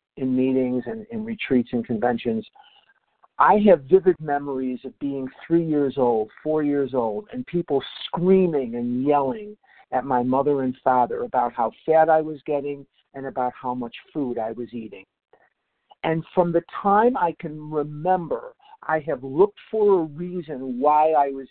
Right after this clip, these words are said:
doing this. And the only reason that I could come up with was I was hungry and I liked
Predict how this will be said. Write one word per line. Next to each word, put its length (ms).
doing 320
this. 200
And 120
the 180
only 340
reason 480
that 100
I 140
could 220
come 260
up 180
with 240
was 300
I 140
was 160
hungry 640
and 160
I 140
liked 380